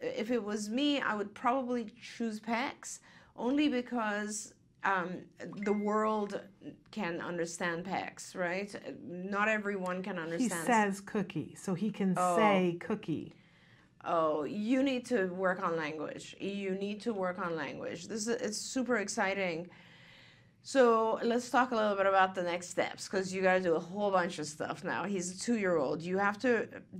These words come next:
Speaker 1: don't even worry about school right now. Just put that on the, uh, side. This is not something you need to focus on.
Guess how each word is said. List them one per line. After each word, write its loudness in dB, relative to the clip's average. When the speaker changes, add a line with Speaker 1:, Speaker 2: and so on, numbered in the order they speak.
Speaker 1:
don't 4
even 0
worry 4
about 4
school -4
right -6
now. -8
Just -10
put -2
that 0
on -2
the, -2
uh, -2
side. -2
This -10
is -10
not -2
something -4
you -4
need -4
to -14
focus -4
on. -6